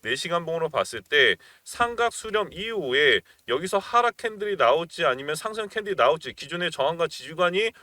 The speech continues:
어느 정도 무너지고 아니면 여기서 상승이 나올지 이런 부분들 보면서 여러분들께 실시간으로 추가 매수, 그다음에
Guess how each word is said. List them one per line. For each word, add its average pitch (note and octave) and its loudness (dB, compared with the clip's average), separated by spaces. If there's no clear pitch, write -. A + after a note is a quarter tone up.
어느 D#3+ 2
정도 F#3+ 2
무너지고 E3+ -2
아니면 E3+ 0
여기서 C3+ -2
상승이 A3 -4
나올지 C#3 2
이런 G3 -2
부분들 D3+ -6
보면서 B2 2
여러분들께 C3+ 2
실시간으로 G3 0
추가 G3+ -2
매수, C3+ -4
그다음에 B2+ 2